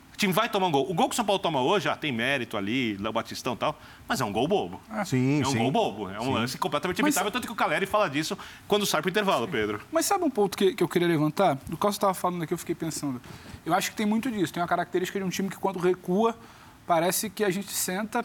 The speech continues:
Speaker 3: olha pra T V ou tá no estádio, sabe que vai acontecer alguma coisa, ele vai ter um, um vacilo, o adversário talvez um pouco mais qualificado vai achar um espaço.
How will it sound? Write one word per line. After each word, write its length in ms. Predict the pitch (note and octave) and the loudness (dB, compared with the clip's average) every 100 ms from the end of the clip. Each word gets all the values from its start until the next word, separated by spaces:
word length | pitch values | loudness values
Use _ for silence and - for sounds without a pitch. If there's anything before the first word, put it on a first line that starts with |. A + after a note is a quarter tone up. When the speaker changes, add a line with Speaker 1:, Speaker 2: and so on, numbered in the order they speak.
| - | -4
Speaker 3:
olha 180 | D3 D#3 | -4 -2
pra 140 | D3+ | -2
T 160 | D3+ D3 | -4 -2
V 100 | C#3 | -2
ou 60 | E3+ | 0
tá 140 | E3 | -2
no 80 | E3 | -2
estádio, 320 | - F3+ G3 | 0 0 0
sabe 360 | - - A3 B3 | 0 2 2 0
que 120 | A3 | -2
vai 140 | A3 | -2
acontecer 360 | G#3+ G#3 G3+ - | -2 -4 -4 -2
alguma 220 | G3+ G3 | 0 -2
coisa, 220 | - F#3 | -2 -2
ele 80 | E3+ | 0
vai 120 | F3 | 0
ter 120 | E3 | 2
um, 200 | F#3+ E3 C#3 - - | 2 0 -4 -10 -12
um 60 | D#3+ | -2
vacilo, 520 | D#3+ - G3+ A3+ F#3+ | 0 0 0 0 0
o 20 | |
adversário 480 | D#3 D3 D#3 E3+ D#3 | 0 -2 0 0 0
talvez 240 | D#3 D3+ | -2 -2
um 40 | D#3 | -2
pouco 200 | D3+ - | -6 -4
mais 140 | D3+ | -4
qualificado 420 | E3 D#3 - D#3+ | -4 -4 0 0
vai 120 | D#3+ | 0
achar 140 | D#3 D#3+ | -2 -4
um 40 | |
espaço. 360 | D3 - F#3 | -2 0 0